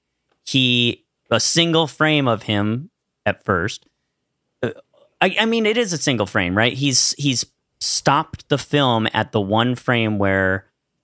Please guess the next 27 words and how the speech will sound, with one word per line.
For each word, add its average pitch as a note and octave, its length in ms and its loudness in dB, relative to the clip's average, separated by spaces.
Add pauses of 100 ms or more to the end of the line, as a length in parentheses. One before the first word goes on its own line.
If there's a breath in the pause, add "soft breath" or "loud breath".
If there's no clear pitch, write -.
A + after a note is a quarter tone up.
(160)
Pedro A2 400 2
is, F#2+ 360 -2
is G2 260 -4
there, G#2 320 2
but G2 160 0
it's G2 180 -4
a, G2+ 100 -2 (140)
it's A#2 200 -4
so - 760 -2 (100)
trippy A2 720 -4 (460)
because C#3 300 -2
he's C3+ 680 -2 (360)
existing B2+ 840 0
in B2+ 200 0
the G#2+ 60 -2
frame. - 560 -2 (460)
And D3+ 80 6
I D#3 60 6
mean, D3 200 0
like, A2+ 380 0 (560)
he's G2+ 540 -2 (560)
moving, G#2 560 -2 (680)
but G#2 120 0
it's G2 140 -4
a G2+ 40 -4
single G2 300 0
frame. - 320 -6